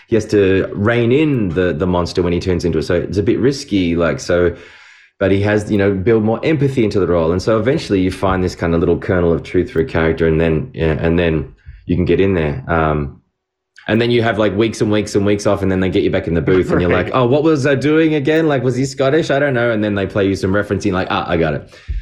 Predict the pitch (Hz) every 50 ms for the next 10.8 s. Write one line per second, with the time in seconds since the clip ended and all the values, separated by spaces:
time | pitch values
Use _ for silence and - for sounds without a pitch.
0 | - - - - - 95 90 87 87 92 101 107 123 120 107 98 92 90 98 -
1 | - 113 113 110 113 117 120 120 127 123 - 123 107 - 101 92 98 95 92 -
2 | - 104 95 87 60 - - 90 78 73 82 82 82 82 76 78 73 - 71 60
3 | - 64 64 - 80 - 80 80 78 73 71 69 - - _ - - _ _ _
4 | - 92 - 90 - - - 76 73 95 135 - - _ _ _ _ _ _ -
5 | 139 123 123 127 120 123 110 - 147 117 120 117 117 113 107 101 104 98 - -
6 | 110 107 104 101 101 101 101 101 98 95 98 104 85 101 104 92 95 92 92 87
7 | 87 - 90 87 85 - - 95 90 90 82 - - 82 80 80 78 - 85 85
8 | 82 78 78 80 87 95 98 101 113 113 180 165 170 - - 143 120 - 175 175
9 | 165 151 175 175 175 170 160 156 165 165 156 156 - 202 190 - - 160 135 127
10 | 127 110 117 123 135 131 120 107 104 101 98 104 107 101 95